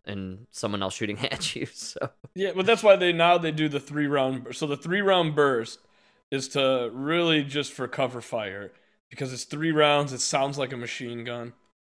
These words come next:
Speaker 2: You know?
Speaker 1: Interesting. So
Speaker 2: It, it
Speaker 1: the
Speaker 2: is,
Speaker 1: idea
Speaker 2: it's
Speaker 1: is the
Speaker 2: really not
Speaker 1: first
Speaker 2: for aiming.
Speaker 1: the first hits potentially, but the other two are just for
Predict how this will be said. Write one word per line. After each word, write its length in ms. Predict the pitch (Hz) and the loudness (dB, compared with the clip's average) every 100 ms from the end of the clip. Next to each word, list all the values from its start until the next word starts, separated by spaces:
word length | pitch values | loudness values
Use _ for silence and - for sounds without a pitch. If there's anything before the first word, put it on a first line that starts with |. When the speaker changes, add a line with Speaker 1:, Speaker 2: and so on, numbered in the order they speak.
| _ _ | _ _
Speaker 2:
You 100 | 135 | -4
know? 60 | 202 | -2
Speaker 1:
Interesting. 360 | 226 185 127 113 | 0 0 -2 0
So 240 | 151 139 | 2 4
Speaker 2:
It, 120 | 127 - | 2 2
it 60 | 143 | 2
Speaker 1:
the 140 | 143 | 4
Speaker 2:
is, 40 | 147 | 4
Speaker 1:
idea 240 | 143 151 | 4 4
Speaker 2:
it's 40 | 151 | 6
Speaker 1:
is 40 | |
the 40 | 165 | 6
Speaker 2:
really 160 | 180 | 4
not 140 | 170 170 | 8 8
Speaker 1:
first 120 | 165 | 8
Speaker 2:
for 280 | 147 135 131 | 2 -2 -2
aiming. 500 | 135 139 131 110 95 - _ _ _ | -2 -2 -4 -6 -10 -18 _ _ _
Speaker 1:
the 120 | 131 | -4
first 440 | 131 - 175 180 - | -4 0 0 0 0
hits 300 | 165 180 - | 0 0 -2
potentially, 580 | - 165 165 165 165 165 | -8 -6 -4 -4 -2 -4
but 160 | 143 | -4
the 120 | - 135 | 0 0
other 120 | 139 | 2
two 260 | - 143 139 | -2 -2 0
are 80 | 123 | 0
just 260 | 131 - | -2 -6
for 500 | - 120 113 110 107 | -4 2 4 4 0